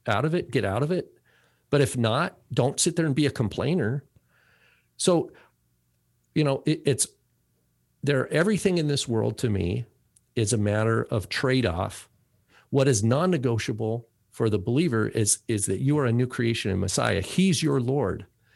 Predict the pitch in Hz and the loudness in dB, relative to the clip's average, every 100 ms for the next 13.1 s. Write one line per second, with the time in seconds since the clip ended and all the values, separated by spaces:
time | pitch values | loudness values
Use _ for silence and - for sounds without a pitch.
0 | _ _ - 127 113 - _ 151 - 156 | _ _ -2 0 0 -4 _ -10 0 2
1 | 175 131 113 107 - 156 156 123 117 117 | 4 2 0 -2 -4 -2 -2 -2 -2 -4
2 | - _ _ _ _ _ - 92 - 226 | -10 _ _ _ _ _ -4 -4 -2 -2
3 | 107 95 - 127 104 110 98 - 98 95 | 0 -2 -4 -2 -2 -2 -4 -4 -8 -6
4 | - - 131 110 110 123 - 110 - 147 | -8 -4 -2 -2 -2 -4 -2 -4 -4 -2
5 | 156 113 - 131 151 147 - 113 107 - | -2 -2 0 0 2 0 0 0 -2 -2
6 | 107 98 95 98 - _ - 127 - 117 | -2 0 -2 -4 -10 _ -4 -2 -2 -4
7 | 120 101 87 90 123 180 98 104 123 _ | -4 -4 -4 -2 -2 0 -2 -4 -8 _
8 | _ _ _ _ _ _ _ _ - - | _ _ _ _ _ _ _ _ -20 -20
9 | _ - 113 131 143 131 139 - _ - | _ -2 0 2 2 0 0 -6 _ -2
10 | 107 101 117 123 117 120 104 95 110 95 | 0 2 0 0 2 2 2 0 0 0
11 | 131 185 143 - 85 101 98 - 110 107 | 2 0 0 0 0 0 -2 -2 0 2
12 | 131 - 120 - 95 - 175 156 127 - | 2 2 0 0 -4 -2 0 0 -2 -6